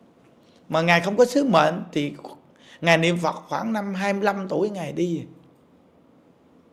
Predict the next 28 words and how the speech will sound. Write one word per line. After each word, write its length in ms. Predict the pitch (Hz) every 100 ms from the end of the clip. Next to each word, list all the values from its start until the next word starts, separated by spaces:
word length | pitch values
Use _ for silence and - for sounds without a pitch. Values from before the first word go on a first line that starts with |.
| _ _ -
Niệm 100 | 160
Phật 140 | 151 151
mấy 160 | 214
năm 260 | 233 196 170
Ngài 100 | 139
giảng 160 | 139
sanh. 220 | 175 180 143 - _ _ _ _ _ _ _ _ _ _ _ _ _ _ _ _ _ _
Nhưng 220 | 190 240
mà 120 | 226 175
sứ 180 | -
mệnh 320 | 269 185 147 185
của 100 | 220
Ngài 340 | 185 151 135 - _ _ _ _ _ -
ở 240 | 127 160
thời 140 | 208 147
gian 200 | 175 175
dài 260 | 139 120 110 - -
là 100 | 143
vì 120 | 143
sao? 180 | 139 175 170 - -
Tu 120 | 170
tốt 200 | 170 262 226
quá, 120 | 247 - - - _ _ _ _ _ _ _ _ _ _ _
làm 160 | 156 127
tấm 160 | 185
gương 180 | 196 190
tốt 160 | 190 233
quá 140 | 233